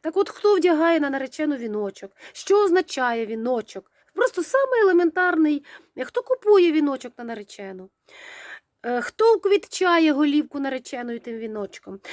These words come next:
Як проводжає наречену мати з хати? Як зустрічає свекруха цю наречену вже в себе в хаті? Е, і чому два весілля у молодої і у молодого? Чи у вас воно одне?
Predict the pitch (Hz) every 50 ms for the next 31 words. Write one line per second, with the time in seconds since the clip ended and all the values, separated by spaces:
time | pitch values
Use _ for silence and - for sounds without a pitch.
0 | - - - 349 427 453 - 427 427 403 370 381 339 302 285 359 392 392 381 370
1 | 359 339 349 349 339 330 - - 339 339 311 320 294 285 302 294 277 262 - 262
2 | 240 - - - 269 247 208 202 - - 202 190 190 - _ _ _ _ _ _
3 | - - - - - 294 381 427 339 330 403 359 - - 349 339 - - 381 370
4 | 359 359 349 339 320 - 302 339 311 - 320 330 311 - 311 294 - - 269 269
5 | 254 240 240 - - 262 233 220 214 220 208 208 262 254 - - - 277 254 220
6 | 240 233 - - 233 208 196 - - 196 196 _ - - - - - - - -
7 | 240 262 277 240 - 269 311 311 311 - - - 392 370 403 440 381 349 370 381
8 | 370 330 339 - - - 302 302 285 269 262 240 226 214 220 247 254 277 277 277
9 | 240 302 302 294 277 269 262 247 247 233 208 240 240 226 208 214 - - 285 269
10 | 320 330 320 - 302 311 302 285 277 262 208 208 226 226 226 220 208 202